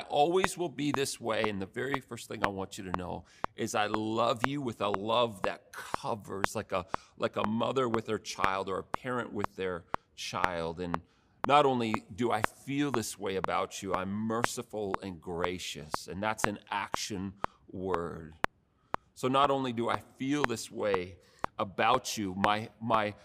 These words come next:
my interaction with you is not just relegated to feeling. I actually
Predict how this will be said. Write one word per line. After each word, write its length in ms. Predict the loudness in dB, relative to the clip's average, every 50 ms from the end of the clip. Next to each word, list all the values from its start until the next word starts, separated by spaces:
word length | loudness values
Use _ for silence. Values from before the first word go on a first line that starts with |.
| -20 _ _ -4
my 240 | 0 2 2 2 0 0
interaction 880 | -2 -2 0 0 0 0 2 4 6 6 6 6 4 0 -2 0 -2 0
with 240 | -2 -2 -4 -2 -2
you 160 | 0 0 2
is 240 | 0 0 -2 -2 0
not 320 | 2 4 4 2 2 -2
just 260 | -6 -6 -6 -6 -4
relegated 680 | 0 0 2 2 2 0 0 -2 -4 2 2 2 2 2
to 100 | -2 -10 -12
feeling. 640 | -12 -14 -8 -4 -2 -2 -2 -2 0 -2 -2 -2
I 180 | -2 -2 -2 0
actually 580 | 0 0 0 0 -2 -2 -4 -2 -2 -2 -4